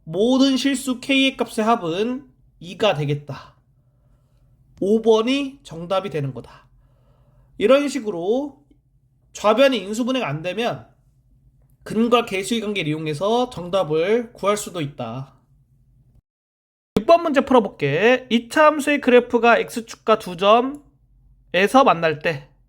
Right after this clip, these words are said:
A 빼기 B의 값은 단 A, B는 실수이다. 자, 그러면 Y에다가 영을 넣었을 때 이 차 방정식이 생기고 이거를 만족하는 X의 값이 마이너스 이하고 삼이란 얘기지.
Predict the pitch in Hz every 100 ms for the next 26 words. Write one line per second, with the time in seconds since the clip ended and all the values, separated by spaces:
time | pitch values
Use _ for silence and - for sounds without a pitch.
0 | _ 170 196 240 254 240 220 202 180 -
1 | 143 - 139 - _ - 170 226 233 170
2 | 202 196 214 254 254 - 185 139 - -
3 | _ _ - - - - _ 185 180 233
4 | 269 208 175 247 - 165 170 262 302 302
5 | 285 214 170 220 262 240 233 175 170 202
6 | 143 - _ _ _ _ _ _ _ _
7 | _ _ _ _ _ - - _ _ _
8 | _ _ _ - - - _ _ _ -
9 | 196 254 233 220 226 202 190 220 214 156
10 | 131 160 208 247 - 180 196 277 269 190
11 | 196 226 233 190 175 - 214 214 - -
12 | 254 262 220 170 196 214 214 185 190 190
13 | 180 - 247 254 214 156 170 202 226 -